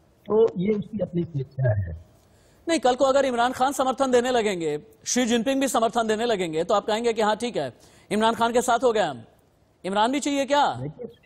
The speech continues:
Speaker 2: लंदन में
Speaker 1: सवाल
Speaker 2: बैठे
Speaker 1: ये
Speaker 2: हुए हैं
Speaker 1: नहीं
Speaker 2: परवेज मुशर्रफ, तानाशाह, पूर्व तानाशाह, अगर वो समर्थन देने
Speaker 1: देखिए,
Speaker 2: लगे,
Speaker 1: आप
Speaker 2: तो वो भी मान जाएंगे। सीधे, सीधे
Speaker 1: अगर
Speaker 2: जवाब, योगेश जी, बिल्कुल सीधा जवाब।
Speaker 1: क्या
Speaker 2: इमरान कहेंगे, इमरान कहेंगे कि
Speaker 1: देखिए।
Speaker 2: किसानों के खिलाफ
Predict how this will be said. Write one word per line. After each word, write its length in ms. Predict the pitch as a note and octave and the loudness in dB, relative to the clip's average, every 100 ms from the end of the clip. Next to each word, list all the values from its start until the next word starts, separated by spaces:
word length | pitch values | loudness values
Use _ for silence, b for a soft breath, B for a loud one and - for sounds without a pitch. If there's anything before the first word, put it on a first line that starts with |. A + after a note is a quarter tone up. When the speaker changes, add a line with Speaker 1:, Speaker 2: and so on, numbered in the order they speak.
| _ _ _ _ _ _ - | _ _ _ _ _ _ -6
Speaker 2:
लंदन 260 | F#3+ A3+ C4 | -2 0 2
में 140 | C#4 | 2
Speaker 1:
सवाल 40 | |
Speaker 2:
बैठे 200 | B3 B3 | 2 2
Speaker 1:
ये 80 | C4+ | 2
Speaker 2:
हुए 100 | C4+ | 4
हैं 60 | C4 | 4
Speaker 1:
नहीं 120 | B3+ | 2
Speaker 2:
परवेज 200 | A#3 B3+ | 2 0
मुशर्रफ, 360 | A#3+ B3 A#3+ A#3+ | 0 0 0 0
तानाशाह, 520 | A3 A#3 A#3 A3+ D#3+ | 0 0 2 2 2
पूर्व 500 | A#2+ - - A#3 A3+ | -2 -20 -6 -4 0
तानाशाह, 680 | A3+ A3 A3+ A3+ G3+ B2 - _ _ _ _ _ _ _ | 0 0 2 2 2 0 -12 _ _ _ _ _ _ _
अगर 180 | F3 A3 | 0 2
वो 100 | B3 | 2
समर्थन 380 | B3+ A#3+ A#3+ B3 | 2 0 0 0
देने 200 | A#3 B3+ | 0 2
Speaker 1:
देखिए, 200 | B3 D#3 | 2 2
Speaker 2:
लगे, 140 | B2 - C#3 | 0 -6 -12
Speaker 1:
आप 80 | - G#3+ | -10 -2
Speaker 2:
तो 60 | |
वो 100 | A3 | 0
भी 80 | C4 | 2
मान 180 | B3 C4 | 0 0
जाएंगे। 240 | C#4 C#4+ | 0 -2
सीधे, 280 | C#4+ C4+ D4+ | -4 0 0
सीधे 280 | - D4+ G#3+ | 0 -2 0
Speaker 1:
अगर 80 | A3 | 0
Speaker 2:
जवाब, 380 | C#3 - - - - | -2 -8 -12 -20 -6
योगेश 240 | G#3 C4+ C#4 | -2 -2 -2
जी, 140 | G#3 | -4
बिल्कुल 240 | - A3 | -4 -6
सीधा 260 | C4 C4 C4 | -4 2 2
जवाब। 220 | G#3+ D3 | 2 0
Speaker 1:
क्या 320 | D#3+ D3+ - b b - | -2 -4 -10 b b -8
Speaker 2:
इमरान 300 | G#3+ A#3 C#4 | 0 2 2
कहेंगे, 440 | C4 B3 B3 B3+ | 2 0 2 2
इमरान 460 | D4+ A#3 G3+ A3 C4+ | 2 -2 -2 0 2
कहेंगे 420 | A#3+ A3 G3+ A3 | 2 0 0 0
कि 240 | D#4 B3+ B3 | -2 -4 -4
Speaker 1:
देखिए। 320 | C4 - - | -4 -8 -6
Speaker 2:
किसानों 340 | G#3+ G#3 G#3 B3 | -4 -2 -2 -2
के 120 | B3+ | -2
खिलाफ 340 | G3+ E3 A3+ | 0 2 2